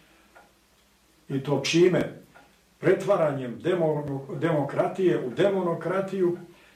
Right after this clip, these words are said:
i svođenjem evropskih vrijednosti na debelo crijelo, sopstveno vlastoljublje i sebičnost i častoljublje. Upravo to je ono što je probudilo narod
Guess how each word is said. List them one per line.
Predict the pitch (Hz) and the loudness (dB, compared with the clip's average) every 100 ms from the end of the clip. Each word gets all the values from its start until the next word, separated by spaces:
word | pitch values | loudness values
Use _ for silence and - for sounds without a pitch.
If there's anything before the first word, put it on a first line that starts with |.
| - | -8
i | 123 | -4
svođenjem | - 147 196 180 196 165 143 139 | -2 2 2 4 4 4 0 0
evropskih | 156 185 196 - - 143 135 | 2 4 4 4 0 -2 0
vrijednosti | 139 151 180 185 180 - 156 - - - - | 2 4 4 0 -4 -6 -10 -12 -20 -16 -6
na | 131 | -2
debelo | 123 175 170 147 131 | 2 4 4 2 -2
crijelo, | - 131 139 175 175 170 - - - _ _ - - _ _ _ _ - _ - - | -4 0 2 4 2 -2 -10 -20 -20 _ _ -20 -20 _ _ _ _ -20 _ -20 -16
sopstveno | - - 180 196 - 165 160 151 143 - - | -6 0 2 0 -2 -4 -2 -2 -2 -4 -2
vlastoljublje | 165 170 - 151 143 139 131 131 127 - | 0 2 0 -2 0 -2 -4 -6 -8 -8
i | 143 127 - | -6 -6 -4
sebičnost | - 156 123 113 - 117 110 - | 0 2 0 -4 -8 -10 -10 -8
i | 117 117 | -8 -4
častoljublje. | 135 - 113 101 92 92 90 - - - - _ _ | -4 -4 -8 -10 -12 -14 -18 -20 -20 -20 -20 _ _
Upravo | 139 147 151 135 | -4 -2 0 0
to | - 180 | 2 2
je | 165 160 | 4 2
ono | 170 151 | 2 -2
što | - 135 | -2 -6
je | 120 | -6
probudilo | 135 113 160 175 156 127 | -6 0 4 4 4 0
narod | 135 160 156 | 0 0 0